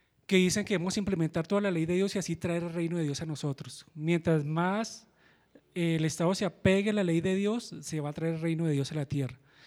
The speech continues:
Por un lado eso es verdad, mas sin embargo ignoran que la venida del reino es solamente con la segunda venida de Jesucristo. Entre la primera y segunda venida de Jesucristo está la venida del reino.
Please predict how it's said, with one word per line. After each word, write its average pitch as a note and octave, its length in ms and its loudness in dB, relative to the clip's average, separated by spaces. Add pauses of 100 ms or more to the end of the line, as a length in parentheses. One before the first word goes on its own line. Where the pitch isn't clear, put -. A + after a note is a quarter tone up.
(240)
Por F#3+ 160 10
un G3 80 8
lado G#3+ 180 6
eso G#3 140 0
es F#3+ 100 -4
verdad, G3 320 0
mas E3 200 0
sin D#3 120 -2
embargo E3 600 -2 (260)
ignoran F#3 640 2
que G3+ 180 -4
la F3+ 120 -2
venida D#3 400 -2
del F3+ 140 -4
reino D#3 520 -4 (420)
es - 400 -4
solamente E3+ 440 -2
con F3 160 -2
la E3 80 -2
segunda C#3+ 360 -4
venida C#3+ 220 -2
de C#3 60 -6
Jesucristo. D#3+ 680 -8 (400)
Entre E3+ 240 2
la E3+ 160 2
primera E3 400 0
y G#3+ 80 -2
segunda E3+ 400 -4
venida E3 220 -6
de D#3 60 -8
Jesucristo F3 680 -10 (600)
está E3 460 4
la F3 120 2
venida D#3+ 280 2
del D#3 80 2
reino. D3+ 400 -2